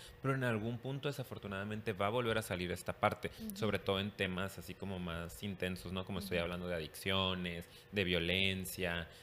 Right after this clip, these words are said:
Speaker 1: eh,
Speaker 2: Ujú.
Speaker 1: de infidelidades, porque eso
Speaker 2: Ujú.
Speaker 1: tiene que ver con su estructura de personalidad, y la estructura de personalidad de alguien no la vas a cambiar.
Speaker 2: Ujú.
Speaker 1: O sea, esa la puedes aprender a regular, ¿no? A darle conciencia, eh, a generar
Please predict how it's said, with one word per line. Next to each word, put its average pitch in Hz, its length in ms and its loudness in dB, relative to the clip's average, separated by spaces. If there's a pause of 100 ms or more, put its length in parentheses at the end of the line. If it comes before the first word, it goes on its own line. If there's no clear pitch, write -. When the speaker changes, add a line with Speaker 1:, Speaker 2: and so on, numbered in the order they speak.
(140)
Speaker 1:
eh, 95 280 4
Speaker 2:
Ujú. 80 100 -2
Speaker 1:
de 95 60 0
infidelidades, 90 1040 2
porque 107 260 -4
eso 110 80 -2
Speaker 2:
Ujú. 104 80 -2
Speaker 1:
tiene 120 220 -2
que 123 100 -2
ver 117 140 0
con 127 100 -4
su 123 80 -4
estructura 98 480 -2
de 113 100 4
personalidad, 95 640 0 (280)
y 120 80 2
la 117 80 4
estructura 101 460 -4
de 113 80 0
personalidad 95 580 -2
de 95 80 -2
alguien 107 240 -6
no 104 80 2
la 131 160 2
vas 123 180 -4
a - 40 -8
cambiar. 95 400 -2 (420)
Speaker 2:
Ujú. 214 100 -8
Speaker 1:
O 101 40 -6
sea, 101 120 2
esa 113 380 4
la 190 240 4
puedes 120 380 4
aprender 98 360 2
a 107 60 4
regular, 98 800 2
¿no? 98 220 -6
A 104 80 -2
darle 95 240 2
conciencia, 95 880 -2 (340)
eh, 107 160 6
a 98 60 6
generar 90 480 4